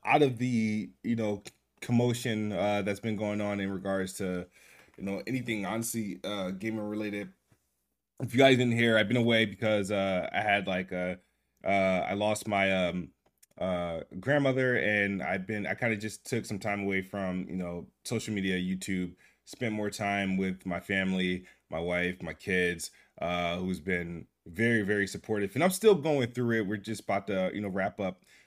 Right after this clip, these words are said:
a few things, and, and we all gotta, like, kinda keep it, um, moving. But it was something that, uh, hurt really bad. And, um,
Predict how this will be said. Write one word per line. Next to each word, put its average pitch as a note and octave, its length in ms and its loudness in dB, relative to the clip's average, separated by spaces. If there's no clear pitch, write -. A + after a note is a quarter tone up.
a F#2 80 -6
few A2+ 200 -2
things, G2 480 -2
and, F2+ 240 -4
and F#2 380 -2
we G#2 120 -2
all G#2 120 0
gotta, F#2+ 240 -2
like, F2+ 200 -2
kinda G2 180 -6
keep F#2+ 260 -8
it, F#2 180 -4
um, F#2+ 560 4
moving. C3+ 420 6
But A2+ 180 6
it A#2 160 2
was A2+ 260 0
something B2+ 360 0
that, G#2+ 320 4
uh, F#2 240 0
hurt F3+ 240 4
really D3+ 220 2
bad. F#2 480 2
And, G#2 340 2
um, F#2+ 440 -2